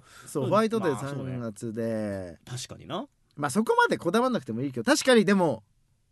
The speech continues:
Speaker 1: もし次に二
Speaker 2: うん。
Speaker 1: 月にもらったとして、
Speaker 2: まあ、
Speaker 1: 次会ったら、
Speaker 2: 三月の、うん、
Speaker 1: まあ、
Speaker 2: に
Speaker 1: 三月じゃなくても、
Speaker 2: 渡せるようには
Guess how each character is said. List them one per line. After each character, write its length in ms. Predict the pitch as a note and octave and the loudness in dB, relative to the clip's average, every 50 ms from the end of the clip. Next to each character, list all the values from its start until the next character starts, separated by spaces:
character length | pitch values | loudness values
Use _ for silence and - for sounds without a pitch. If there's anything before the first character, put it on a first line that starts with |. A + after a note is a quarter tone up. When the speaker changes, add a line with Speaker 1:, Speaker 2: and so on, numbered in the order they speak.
| _ - | _ 2
Speaker 1:
も 120 | A3 C4+ | 2 2
し 200 | G#3+ G3 D#3 A2+ | 4 2 0 -2
次 280 | - - F#3 G#3+ B3 G3+ | -2 -2 2 2 2 2
に 300 | F3 D3 C3+ A#2+ G2+ F2+ | 2 0 -2 -4 -6 -4
二 60 | D3+ | 0
Speaker 2:
う 0 | |
ん。 20 | F#3 | 0
Speaker 1:
月 200 | A3+ A3+ - A3+ | 2 2 2 0
に 60 | D#3 | -2
も 140 | B2 B2 C#3 | -2 -2 -2
ら 80 | E3 | -2
っ 60 | E3+ | -2
た 160 | - - - - | -2 -4 -4 -4
と 80 | A#2 | -4
し 100 | G2 - | -8 -6
て、 240 | - - A#3 - - _ _ _ _ _ _ _ | -2 -2 -2 -2 -2 _ _ _ _ _ _ _
Speaker 2:
ま 80 | G#3 G#3+ | 0 2
あ、 40 | A3+ | 4
Speaker 1:
次 200 | A#3+ C4 A#3+ G3+ | 4 4 4 4
会 120 | F3+ G#3+ | 2 0
っ 20 | |
た 220 | - - A#3+ - C#4+ | 0 2 4 6 6
ら、 260 | C#4 C4 D3+ - - | 8 6 4 2 -2
Speaker 2:
三 0 | |
月 20 | - | -4
の、 80 | F3 | -4
う 20 | D#3+ | -4
ん、 220 | C3+ B2+ A#2 G#2+ A2+ | -4 -4 -6 -4 0
Speaker 1:
ま 100 | G#3 G#3 | 2 2
あ、 20 | |
Speaker 2:
に 60 | - | 4
Speaker 1:
三 120 | A3+ A#3 G#3 | 4 4 4
月 80 | F3+ | 6
じ 80 | F3 G3+ | 6 6
ゃ 40 | F#3 | 8
な 80 | A#3+ | 8
く 20 | A3 | 6
て 0 | |
も、 0 | |
Speaker 2:
渡 0 | |
せ 0 | |
る 60 | A#3 | 6
よ 120 | C4 D4 | 8 8
う 100 | C#4+ D#3 | 8 8
に 120 | A3+ C4+ E4 | 8 8 8
は 360 | F4 C#4+ G3+ D3+ C3 A2+ | 8 10 10 8 6 2